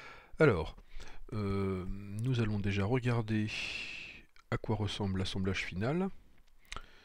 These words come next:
Donc on retrouve l'ensemble des composants montés, assemblés, avec, euh, la charnière apparente. Donc nous allons devoir procéder par ordre.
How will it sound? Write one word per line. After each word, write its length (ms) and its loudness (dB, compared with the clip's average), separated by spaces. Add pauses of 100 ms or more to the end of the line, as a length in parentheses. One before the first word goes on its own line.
(100)
Donc 180 -4
on 60 -2
retrouve 420 -2
l'ensemble 380 2
des 220 0 (140)
composants 540 0
montés, 500 0 (600)
assemblés, 580 0 (640)
avec, 460 0
euh, 1200 -2
la 120 -2
charnière 580 -2
apparente. 680 -6 (2250)
Donc 160 -2 (100)
nous 240 4
allons 360 6
devoir 280 4
procéder 560 2
par 240 -2
ordre. 320 -2